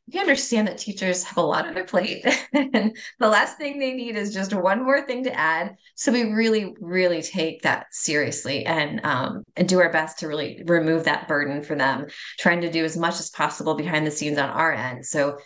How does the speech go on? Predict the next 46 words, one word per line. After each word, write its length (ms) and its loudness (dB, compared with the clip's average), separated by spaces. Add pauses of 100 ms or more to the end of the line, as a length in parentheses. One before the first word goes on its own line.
(120)
it 160 2
really 260 2
is 180 -4
a 100 -2
very 240 0
simple 960 0
process 480 -2
that 140 -2
they 100 0
can 200 -2
just 240 0
engage 400 0
the 80 0
kids 300 0
in, 280 0 (320)
um, 320 0
without 480 0
a 60 -12
whole 240 -4
lot 140 2
of 120 -4
extra 480 -4
work 280 -2 (120)
on 120 2
their 120 2
plate. 140 2
We 100 6
hope 240 2
no 220 2
extra 300 -4
work, 200 -2
honestly, 500 -2 (180)
just 140 4
a 60 4
few 140 0
conversations 600 -2
with 100 -6
me 160 -2
or 80 2
someone 260 0
on 100 0
our 80 0
staff. 420 -2 (120)
Um, 440 -2
and 220 0
then, 380 -2